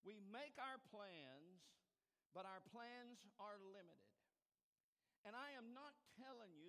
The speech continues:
that you should not have goals. I'm saying, I'm not saying don't make plans for twenty nineteen. Proverbs sixteen one says, "We should make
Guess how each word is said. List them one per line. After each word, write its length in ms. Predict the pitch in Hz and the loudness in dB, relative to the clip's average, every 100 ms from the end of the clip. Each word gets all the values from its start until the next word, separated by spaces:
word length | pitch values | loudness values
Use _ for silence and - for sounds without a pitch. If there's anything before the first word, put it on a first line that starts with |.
| 170 | -8
that 120 | 196 | -8
you 120 | 185 | -8
should 280 | - 233 196 | -4 -4 -4
not 240 | 185 208 196 | -4 -6 -4
have 160 | 190 185 160 | -4 -4 -4
goals. 280 | 196 170 - - _ _ | -4 -4 -6 -18 _ _
I'm 240 | 202 269 269 - | 6 6 2 -2
saying, 640 | - 233 185 160 165 185 175 _ _ - _ | 0 0 0 -4 -4 -8 -12 _ _ -20 _
I'm 160 | - 190 | -4 0
not 200 | 233 262 - | 2 0 0
saying 320 | 214 190 180 151 | 0 2 -2 2
don't 200 | 226 254 233 | 2 2 -2
make 200 | 202 214 - 175 | 0 0 -4 -4
plans 400 | 226 180 185 185 | -2 -2 -6 -8
for 120 | 180 - | -12 -10
twenty 280 | 196 190 185 185 | -8 -6 -6 -4
nineteen. 480 | 175 175 - 185 135 - _ | -6 -6 -2 -4 -4 -14 _
Proverbs 600 | - 254 262 202 220 185 - - - - 220 | -2 0 0 0 -2 -2 -10 -20 -20 -12 -10
sixteen 560 | 208 - - 190 170 | -8 -8 -4 -4 -4
one 280 | 165 165 147 131 | -4 -4 -4 -6
says, 240 | 123 82 - _ _ _ _ _ _ - 123 | -8 -8 -16 _ _ _ _ _ _ -18 -4
"We 400 | 214 285 285 - | -2 0 -4 -4
should 160 | 202 170 131 165 | -8 -8 -6 0
make 240 | 262 262 | 0 -2